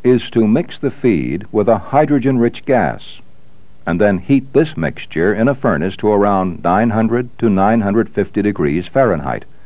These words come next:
This temperature is sufficient to totally vaporize the feed and allows the desired reactions to take place. Next, the vaporized feed and hydrogen are charged to a reactor,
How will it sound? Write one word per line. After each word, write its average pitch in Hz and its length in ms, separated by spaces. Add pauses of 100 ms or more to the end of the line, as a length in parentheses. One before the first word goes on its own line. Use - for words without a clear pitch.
(880)
This 180 200
temperature 78 720
is 117 180
sufficient 120 640
to 113 180
totally 143 540
vaporize 101 720
the 73 140
feed 55 400 (520)
and 65 220
allows 90 560
the 71 220
desired 73 520
reactions 92 720
to 131 140
take 135 260
place. - 460 (2000)
Next, 156 440 (180)
the 120 140
vaporized 127 680
feed 113 440
and 90 180
hydrogen 95 760
are 113 180
charged 110 680
to 117 120
a 113 60
reactor, 131 680